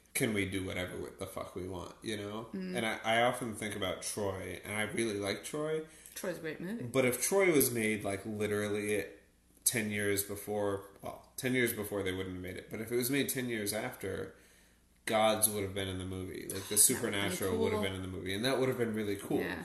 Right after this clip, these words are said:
Speaker 1: So where do you land on that? Like, should the supernatural be explicit in Beowulf? I mean, it's about a monster and a dragon. Like, it's hard not to.
Speaker 2: Well, I mean, what's supernatural, David? Because,
Speaker 1: Oh my
Speaker 2: again,
Speaker 1: God.
Speaker 2: I think the Judeo-Christian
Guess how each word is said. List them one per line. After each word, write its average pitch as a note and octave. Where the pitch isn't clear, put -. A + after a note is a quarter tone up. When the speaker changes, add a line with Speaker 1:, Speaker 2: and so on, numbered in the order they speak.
Speaker 1:
So -
where A2+
do B2+
you A#2+
land A2
on F2+
that? F2+
Like, F2
should -
the G2+
supernatural G#2
be G#2
explicit G#2
in G2+
Beowulf? A#2+
I -
mean, C3
it's A#2+
about B2
a -
monster B2
and A2
a G2+
dragon. G2
Like, G2+
it's G2+
hard G2+
not G#2
to. -
Speaker 2:
Well, F#3+
I G3
mean, F#3
what's E3+
supernatural, G3
David? F3+
Because, F#3+
Speaker 1:
Oh -
my -
Speaker 2:
again, G3+
Speaker 1:
God. F3
Speaker 2:
I F3+
think G#3+
the G#3+
Judeo-Christian G#3